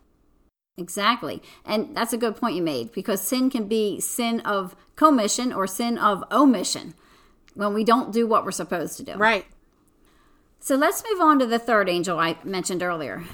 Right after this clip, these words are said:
Speaker 1: Uh, we're gonna start at verse nine, and I'll read it. "And another angel, a third, followed them, saying with a loud voice, 'If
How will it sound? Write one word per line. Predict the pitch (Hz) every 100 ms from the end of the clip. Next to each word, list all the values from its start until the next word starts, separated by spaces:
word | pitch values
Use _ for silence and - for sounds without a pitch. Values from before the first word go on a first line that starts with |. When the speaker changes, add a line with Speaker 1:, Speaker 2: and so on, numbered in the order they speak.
| - -
Speaker 1:
Uh, | 190 165 180
we're | 226
gonna | 240
start | - 247
at | 208
verse | 196 202 -
nine, | 185 175 175
and |
I'll | 170
read | 170 170
it. | 127 - _ - _ _ _ _ _ _ _
"And | 233 262
another | 254 247 285 359
angel, | 254 202 170 170 170 -
a | 220
third, | - 240 160 160
followed | 165 202 214 226 208
them, | 185 180
saying | - 214 240 269
with | 294
a | 269
loud | 226 208 202
voice, | 180 160 165 -
'If | - 208